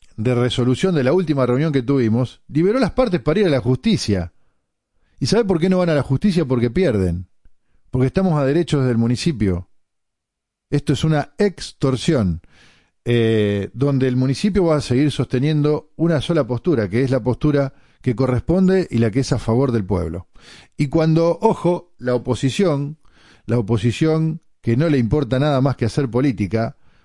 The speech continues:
ojo con el discurso del diálogo, porque el diálogo está en papeles, el diálogo está en lo que corresponde, no está en negociar con apretadores. Porque, ojo, los tra-, como digo, los trabajadores no son los, lo-, los que están al frente de esto, son los dirigentes sindicales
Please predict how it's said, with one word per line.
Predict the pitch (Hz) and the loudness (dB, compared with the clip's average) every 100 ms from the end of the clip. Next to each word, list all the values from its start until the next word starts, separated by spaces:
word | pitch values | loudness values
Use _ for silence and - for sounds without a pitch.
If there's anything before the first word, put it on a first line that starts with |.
| _ | _
ojo | 196 202 151 | 0 2 2
con | 127 131 | 0 0
el | 120 | 2
discurso | 123 - 160 123 123 | 0 0 0 2 0
del | 120 | 2
diálogo, | 131 117 104 101 | 2 2 2 0
porque | 90 107 113 | 0 -2 0
el | |
diálogo | 131 190 156 117 | 2 2 2 0
está | - | 0
en | 151 | 0
papeles, | 117 113 180 120 120 - | 0 0 0 2 0 -4
el | - 113 | 0 2
diálogo | 143 139 117 | 2 2 2
está | 107 143 139 123 - - - | 0 0 0 -2 -12 -14 -2
en | 127 | 0
lo | 117 | 2
que | 110 | 0
corresponde, | 98 110 113 180 160 120 | 0 0 0 0 2 0
no | 135 | 0
está | 123 175 147 | 0 0 2
en | 120 | 2
negociar | 110 110 104 139 131 110 | 2 2 0 0 0 -4
con | - 113 107 - - | -2 0 0 -4 -6
apretadores. | 107 107 90 110 120 101 90 - - - - - _ | -4 -2 0 0 2 0 0 -4 -14 -20 -20 -20 _
Porque, | 120 113 151 | -4 0 0
ojo, | 202 - 113 | 0 0 0
los | 117 113 | 0 0
tra-, | 123 123 | 0 0
como | 117 131 | 0 0
digo, | 160 113 | 2 2
los | 110 - | 0 0
trabajadores | 113 120 - 160 202 139 | 0 0 0 0 2 0
no | 127 | 0
son | 123 196 156 | 0 0 2
los, | 110 92 - - | 0 -2 -8 -12
lo-, | 104 98 | -6 -4
los | 95 101 - | -4 -6 -6
que | 101 | -8
están | - 120 | -2 -2
al | 104 | -2
frente | 110 104 104 | -2 0 0
de | |
esto, | 98 101 | -2 -4
son | - 160 | -2 2
los | 131 | 2
dirigentes | 107 139 131 | 0 0 0
sindicales | 107 104 98 160 165 160 | 2 0 2 2 2 0